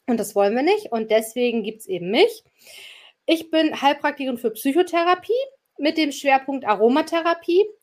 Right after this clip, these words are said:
Und ganz, ganz viele Jahre habe ich im Krankenhaus gearbeitet, im Dreischichtsystem mit den vier Kindern.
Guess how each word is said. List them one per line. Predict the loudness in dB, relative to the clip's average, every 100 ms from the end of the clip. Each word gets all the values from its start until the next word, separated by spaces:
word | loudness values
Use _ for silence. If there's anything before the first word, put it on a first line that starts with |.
| _
Und | 2 4 4 2 0
ganz, | -2 -2
ganz | -6 -8 -6
viele | -4
Jahre | 0 2 2
habe | 0
ich | -2
im | -12
Krankenhaus | -6 -4 -4 -2 -2 -2
gearbeitet, | -4 -2 0 2 0 -2
im | -8
Dreischichtsystem | 2 2 2 -6 -8 -8 -12 -6 -2 0
mit | -2 -4
den | -6 -6
vier | -8 -10
Kindern. | -2 0 2 2 2 0